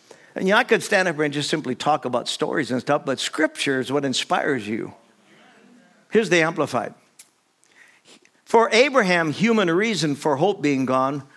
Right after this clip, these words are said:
hoped in faith that he should become the father of many nations or ethnicities, as he had been promised." Here, what's the promise? "So numberless shall your descendants be." So Abraham did not weaken in faith when he considered the utter impotence of his own body,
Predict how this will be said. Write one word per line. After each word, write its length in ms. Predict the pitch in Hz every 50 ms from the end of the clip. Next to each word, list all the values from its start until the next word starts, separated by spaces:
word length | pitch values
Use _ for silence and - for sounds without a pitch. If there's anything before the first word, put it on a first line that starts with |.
| _ -
hoped 260 | - 185 190 190 156
in 140 | 151 139 123
faith 540 | - - 175 156 127 113 107 - - - - _ _ _ _ _ _ _ _ -
that 140 | - 143
he 100 | 165 196
should 180 | 190 - 180 170
become 540 | 151 156 151 - - 185 175 160 143 123 -
the 100 | 127 135
father 340 | - - 165 160 151 151 147
of 100 | 131 117
many 280 | 135 147 147 143 135 123
nations 540 | 123 131 143 139 131 - 143 135 139 135
or 180 | - 123 127 131 - -
ethnicities, 760 | 131 117 - 120 120 117 113 - - 113 120 131 160 - - - - - - - - - - -
as 200 | 165 151 151 -
he 80 | 156
had 120 | 147 139 139
been 140 | 147 151
promised." 560 | 151 - 127 117 113 113 135 156 - - - - _ _ _ _ _ _ _ _ _ _ _ - - -
Here, 200 | - 139 160 156
what's 260 | - 139 147 147 -
the 100 | - 147
promise? 460 | - 175 185 151 123 110 110 - - - - - -
"So 240 | - - 170 170
numberless 500 | 185 185 180 170 156 131 135 143 147 156
shall 220 | 147 - - 135 139
your 120 | 139 139
descendants 560 | 131 123 131 123 - 135 127 135 147 143 -
be." 340 | - - 113 110 120 170 165 - _ _ _ _ _ - - - - -
So 200 | - - 214 220
Abraham 440 | 233 269 294 254 240 214 202 196 175
did 140 | 165 185 175
not 200 | 190 185 180 180
weaken 300 | 175 190 190 - 190 185
in 120 | 180 160
faith 280 | - 147 135 139 131 139
when 120 | 143 143
he 80 | 147 147
considered 460 | - 143 131 - - 185 160 156 139
the 100 | 151 151
utter 220 | 156 147 151 156
impotence 520 | - 196 208 196 156 - - 147 151 - 151
of 80 | 143
his 100 | 131 123
own 160 | 143 151 143
body, 380 | 135 143 139 143 151 165 185